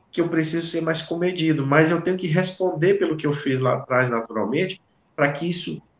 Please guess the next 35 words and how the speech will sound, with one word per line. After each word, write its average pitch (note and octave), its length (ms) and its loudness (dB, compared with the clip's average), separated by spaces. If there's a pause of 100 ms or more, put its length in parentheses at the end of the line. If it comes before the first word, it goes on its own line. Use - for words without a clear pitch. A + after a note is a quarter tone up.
(100)
se - 280 -6
fixe - 560 0 (300)
em B2+ 100 -4
mim, C#3 340 0 (340)
sabendo D3+ 540 4
que - 140 -2
isso C3 160 -2
não B2+ 160 -6
pode B2 180 -4
ser A2 240 -8 (960)
repetido, - 540 -8 (380)
mas G#3+ 260 4
também A3 340 6
como B3 220 0
uma C#4 80 2
forma A#3 260 0
de A3+ 140 2
reparação, A3+ 880 4
porque C3+ 260 -4
quando A3 220 2
a D4 40 4
gente F#3 320 0
tem D3+ 80 -4
uma C#3 160 2 (160)
atitude A#2 420 -6
desvairada, A2 680 2
desequilibrada, G2 840 -4 (380)
de - 80 -20
qualquer - 320 -4
forma, D3 480 0
a C3 100 0
gente D3 260 -2
causa D3+ 300 4
algum E3 280 2
dano, D3+ 520 6